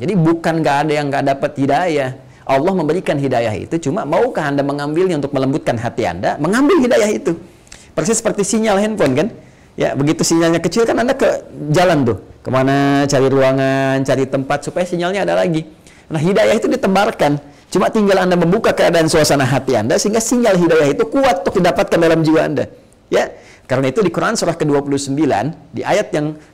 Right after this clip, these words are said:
terakhir, ya, Allah menyampaikan, "Walladzina jahadu fina lanahdiyannahum subulana." Orang-orang yang bersungguh-sungguh, ya, berikhtiar, mencoba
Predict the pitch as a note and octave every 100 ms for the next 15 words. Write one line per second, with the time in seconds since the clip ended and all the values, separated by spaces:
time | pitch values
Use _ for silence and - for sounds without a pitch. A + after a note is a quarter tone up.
0 | - D#3 B2+ F#3 A#3+ - - D3 - A#2+
1 | D#3 D3 D3+ D3+ F#3 G3 D#4 - - -
2 | A#2+ A#2+ B2 F3+ E3+ C3+ F3+ E3+ C#3+ C#3
3 | C3 A#2+ F3 E3+ A2+ D3 B3+ - G2+ C3+
4 | D3 A#2+ B2+ D#3+ F3+ F3 F3 F#3+ - F#3
5 | E3 C3 F2+ - - - - A2+ B2 A#2+
6 | C#3+ F#3+ G3 E3 C#3+ C#3 C#3 - C#3+ C3+
7 | B2 B2 A#2 G#2+ F#2+ - _ - C#3+ D3+
8 | D#3 F3 E3+ - - D3+ D#3 A2+ G#2 -
9 | - A#2 A#2 F3 F3